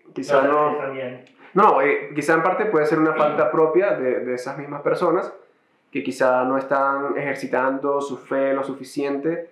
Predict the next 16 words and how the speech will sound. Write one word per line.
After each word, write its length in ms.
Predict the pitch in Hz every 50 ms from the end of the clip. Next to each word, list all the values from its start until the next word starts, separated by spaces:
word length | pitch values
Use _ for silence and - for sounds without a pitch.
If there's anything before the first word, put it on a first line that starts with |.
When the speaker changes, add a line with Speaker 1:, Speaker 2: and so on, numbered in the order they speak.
| _ -
Speaker 1:
al 140 | 135 123
participar 600 | 117 120 123 131 - - 120 - 123 123 127 127
del 120 | 135 135 127
sacramento, 640 | - 139 131 135 143 156 156 - - - - - - _ _ _ _ _ _ _ _ - -
eh, 380 | 120 117 117 117 113 - - - - _ _ _ _ - 120 - _ -
ya 80 | 131
sea 220 | - - 127 123 123
porque 200 | 127 - - 120
no 120 | 110 110
pongan 300 | - 117 123 123 123 123
atención, 1120 | 117 - - 95 104 - - - 165 175 175 175 170 170 165 165 160 160 156 156 156 165 - _ _ _ _ _ _ _ _ _
eh, 520 | - 135 127 123 123 120 123 120 120 113 110 98 90 - - -
o 100 | - 131
lo 100 | 127 127
que 80 | 127 131
sea, 400 | - 175 160 143 151 151 - -